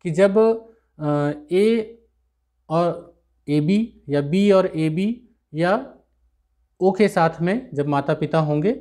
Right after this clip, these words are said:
तो उनका, उनकी संतान कैसे होंगे उसको हम लोग अपने अगले वीडियो में देखेंगे। पसंद आया हो तो वीडियो को लाइक करिएगा। मिलते हैं अपने अगले वीडियो में जिसमें हम लोग देखेंगे कि यदि माता का ब्लड ग्रुप ए हो और पिता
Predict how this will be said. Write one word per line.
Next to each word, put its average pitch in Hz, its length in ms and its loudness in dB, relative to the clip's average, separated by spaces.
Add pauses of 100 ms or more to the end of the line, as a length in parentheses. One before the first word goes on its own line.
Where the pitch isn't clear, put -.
(240)
तो 175 60 -10
उनका, 165 380 2
उनकी 160 380 -2
संतान 147 440 -2
कैसे 139 280 -6
होंगे 143 280 -4
उसको 170 320 -6
हम 143 160 0
लोग 143 120 2
अपने 127 220 -2
अगले 123 280 -4
वीडियो 117 280 -4
में 196 200 -2 (300)
देखेंगे। 104 420 -8 (280)
पसंद 165 280 0
आया 170 160 4
हो 185 160 -2 (400)
तो 143 60 -14
वीडियो 143 240 -2
को 156 80 -2
लाइक 143 260 0
करिएगा। 165 400 -2 (360)
मिलते 160 200 -4
हैं 180 140 -2
अपने 147 340 -4
अगले 147 260 0
वीडियो 147 300 0
में 208 220 -2 (320)
जिसमें 165 300 0
हम 180 140 0
लोग 165 160 0
देखेंगे 160 420 0
कि - 520 -6
यदि 208 300 0 (280)
माता 143 360 2
का 185 260 2
ब्लड 143 260 -2
ग्रुप 160 360 -4
ए 190 120 4
हो 175 420 0 (260)
और 170 260 2 (440)
पिता 190 420 2